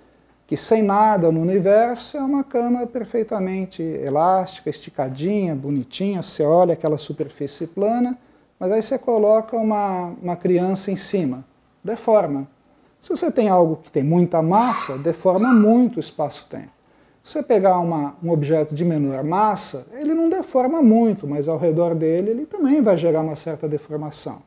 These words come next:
Mas se ele sente aquele corpo de maior massa, o que que vai acontecer? Gera curvatura,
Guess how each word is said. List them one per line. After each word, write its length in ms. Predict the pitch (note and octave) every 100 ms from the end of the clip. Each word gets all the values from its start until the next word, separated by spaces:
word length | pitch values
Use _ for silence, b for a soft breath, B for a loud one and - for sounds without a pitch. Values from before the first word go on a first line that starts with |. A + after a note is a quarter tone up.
| _ b b b b
Mas 180 | - D4+
se 100 | -
ele 160 | D4 D4
sente 400 | - A#3 G#3+ G#3+
aquele 260 | G3 G3
corpo 420 | G3 F3 D#3+ D#3 D3+
de 140 | D3+
maior 400 | D#3 C#3+ B2+ B2+
massa, 520 | D3+ G3+ A#3 - -
o 40 | D#3
que 160 | D#4+
que 80 | -
vai 140 | A3+
acontecer? 680 | G3 F3+ E3 D#3+ - - A2 - _ _ _ _ _ _ _ _ _ _ _ _ _
Gera 320 | C#3+ C3+ C3+
curvatura, 920 | B2 D3 C#3 G3 G3 G3+ G#3 B3+ D#4+